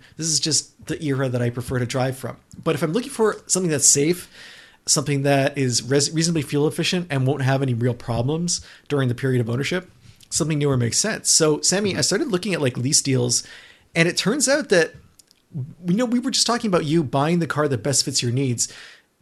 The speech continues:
Speaker 1: Looking at the market now, the car that best fits my needs turns out to be a twenty twenty-four base model Subaru Crosstrek.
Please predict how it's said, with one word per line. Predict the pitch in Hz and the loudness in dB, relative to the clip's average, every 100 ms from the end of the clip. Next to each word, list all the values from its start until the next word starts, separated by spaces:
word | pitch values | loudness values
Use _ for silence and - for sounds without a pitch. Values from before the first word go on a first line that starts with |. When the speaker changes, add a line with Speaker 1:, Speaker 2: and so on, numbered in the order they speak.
| _ | _
Speaker 1:
Looking | 151 214 285 | -2 -2 -2
at | 311 | -2
the | 202 | 0
market | 151 220 196 | 2 0 -2
now, | 139 123 120 - _ _ _ _ - - | -2 -2 -2 -6 _ _ _ _ -18 -4
the | 143 | -2
car | - 202 | 2 0
that | 269 - | 0 -2
best | 160 196 - | 0 2 2
fits | 180 180 | 0 -2
my | 156 143 | -2 -2
needs | 127 170 127 117 - | -2 -2 0 -4 -6
turns | - 160 226 208 | -8 -4 -2 0
out | 196 - | 0 -2
to | 156 | -4
be | 127 127 120 120 - | 0 0 0 -2 -4
a | 143 | -6
twenty | - 156 196 | -4 -2 -2
twenty-four | 196 185 147 147 147 143 - _ 113 117 | -2 -4 -2 0 0 0 -4 _ -8 0
base | 139 175 170 | 2 4 4
model | 160 147 147 | 2 0 2
Subaru | 139 - 139 131 131 120 | 2 2 0 -2 -2 -4
Crosstrek. | - 120 117 - - | -4 -4 -4 -6 -10